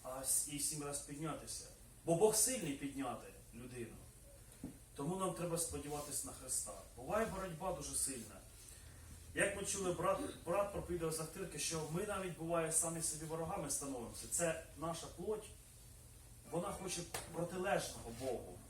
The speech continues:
А дух наш, який від Господа, за-, як-, який Господь, він стремиться до Бога.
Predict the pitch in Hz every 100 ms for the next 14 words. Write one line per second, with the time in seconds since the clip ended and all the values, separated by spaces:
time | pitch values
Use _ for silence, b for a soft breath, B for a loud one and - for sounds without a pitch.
0 | - - - - - 262 277 180 160 -
1 | 143 135 170 156 147 135 151 143 - 110
2 | - - - - - - 117 - 143 -
3 | 143 156 151 151 170 156 - 170 160 135
4 | 135 180 196 - - 139 147 160 143 139
5 | 127 113 -